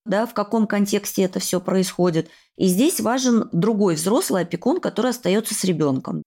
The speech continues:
Какие у него потребности, возможности и так далее. И под всю вот эту индивидуальную ситуацию, под индивидуальный контекст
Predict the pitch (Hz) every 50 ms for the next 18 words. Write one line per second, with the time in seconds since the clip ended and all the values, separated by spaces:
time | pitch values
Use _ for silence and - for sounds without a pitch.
0 | _ _ - 175 170 - 247 302 370 254 240 233 226 220 190 202 196 190 185 165
1 | - - 180 202 254 285 277 285 277 - - 190 170 170 160 151 165 180 214 254
2 | 240 226 196 170 - - 175 175 170 202 190 202 156 147 135 147 151 - - -
3 | _ _ _ _ - 202 202 214 214 214 - - - - 254 226 185 175 180 190
4 | 180 180 - 180 185 180 170 190 185 196 185 185 208 208 196 175 165 156 160 160
5 | 156 151 147 - - 170 - - - - - - - - - - 170 180 196 202
6 | 196 208 202 214 196 214 214 202 190 175 160 160 160 - 185 190 190 185 - 156
7 | - - - -